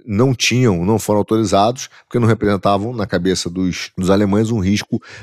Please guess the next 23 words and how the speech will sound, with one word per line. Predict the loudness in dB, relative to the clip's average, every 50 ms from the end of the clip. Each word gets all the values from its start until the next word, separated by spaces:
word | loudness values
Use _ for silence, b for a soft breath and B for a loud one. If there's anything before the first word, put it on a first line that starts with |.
| B 0
para, | 2 4 4 4 4 4 2 0 -2 -6 _ _ -4
é, | -2 0 0 0
o | -2 -4
Bigodinho. | -4 -2 -2 2 2 2 2 2 -2 -6 -8 -8 -10 -14 -14
Então, | -4 -2 0 0 0 -2 -4 B B B -14 B B
o, | -4 -2 0 0 0 0 0 0 0 -2 -2 -2 -4
essa | -4 -4 -6
cooperação | -6 -4 -4 -2 0 2 2 2 2 0 -2 -2 -2 -2 -2 -2 -6 -10 _ _ _ -10
do | -8
governo | -6 -4 0 0 0 0 0
francês, | -2 -4 -4 -4 -4 -2 -2 0 0 0
lá | 0 0
do | -2 -2 -2
general, | -2 0 0 0 2 0 0 0
que | -2 -4
esqueci | -6 -4 -4 -4 -4
o |
nome | -2 -2 0
dele, | 0 0 0
acho | 0 -2 -6
que |
é | -8 -8
Pétain, | -6 -6 -6 -6 -4 -4 -6 -6